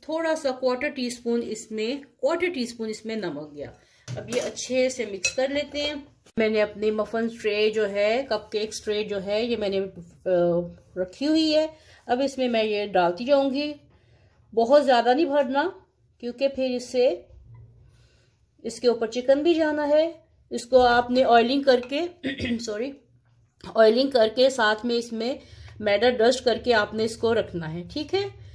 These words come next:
तो चलिए ये मैं भरती हूँ। अब इसके ऊपर मैं डाल लगी हूँ ये वाला चिकन। आपके पास अगर कबाब है, कीमा घर में पका हुआ है, कुछ भी आपके पास है तो वो आप इस पे डाल सकते हैं।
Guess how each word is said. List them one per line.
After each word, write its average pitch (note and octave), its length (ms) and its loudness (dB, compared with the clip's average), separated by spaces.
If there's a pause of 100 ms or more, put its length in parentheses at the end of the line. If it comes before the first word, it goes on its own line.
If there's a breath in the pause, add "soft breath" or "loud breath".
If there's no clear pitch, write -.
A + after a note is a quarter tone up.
(180 loud breath)
तो A#3 60 -8
चलिए A#3 240 2
ये A#3 120 2
मैं G#3+ 140 0
भरती G#3+ 340 2
हूँ। G#4+ 160 4 (1500 loud breath)
अब A#3 160 0
इसके A#3 240 0
ऊपर G#3 260 2
मैं G3+ 140 -2
डाल F#3 200 2
लगी G3 220 -6
हूँ G#3+ 160 -2
ये F3+ 180 -2
वाला F#3 200 0
चिकन। C#4+ 540 2 (100)
आपके B3+ 280 4
पास C#4 280 2
अगर C4 160 2
कबाब A#3+ 540 2
है, B3+ 180 0
कीमा B3+ 380 -2
घर C4+ 180 0
में B3+ 140 0
पका A#3+ 260 -2
हुआ A#3+ 240 2
है, A#3+ 180 -2 (520 loud breath)
कुछ F#4 240 -2
भी F4 180 8
आपके D4+ 260 0
पास C4 400 -2
है C#4 180 2
तो E4+ 120 -2
वो A#3+ 140 2
आप G#3 240 -2
इस G#3+ 120 -12
पे A3+ 200 -2
डाल F#3+ 200 0
सकते C#4 300 -8
हैं। D#4+ 240 0